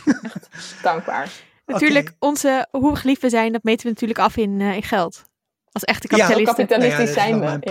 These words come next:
Speaker 3: wel
Speaker 1: we,
Speaker 3: mijn
Speaker 1: ja.
Speaker 3: primaire, ja. <laughs> Zo, maar jongens, eh, oké, handen omhoog. Wie heeft er gehuild?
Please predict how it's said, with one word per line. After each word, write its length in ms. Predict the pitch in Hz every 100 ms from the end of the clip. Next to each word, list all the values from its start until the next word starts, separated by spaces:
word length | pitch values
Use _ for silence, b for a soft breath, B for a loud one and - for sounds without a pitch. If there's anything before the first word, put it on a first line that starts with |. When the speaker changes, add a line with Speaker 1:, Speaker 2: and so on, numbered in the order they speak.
| 151
Speaker 3:
wel 60 | 147
Speaker 1:
we, 0 |
Speaker 3:
mijn 140 | 135
Speaker 1:
ja. 80 | 127
Speaker 3:
primaire, 260 | 127 127 185
ja. 160 | 151 -
<laughs> 1600 | 123 - 196 - 196 208 - 202 - - - 202 - - - -
Zo, 380 | - 220 185 180
maar 160 | 175
jongens, 460 | 185 185 170 160 -
eh, 580 | 226 180 226 - - -
oké, 180 | 214 143
handen 300 | 170 214 214
omhoog. 200 | 170 151
Wie 140 | 180
heeft 140 | 196 208
er 80 |
gehuild? 440 | 185 147 131 131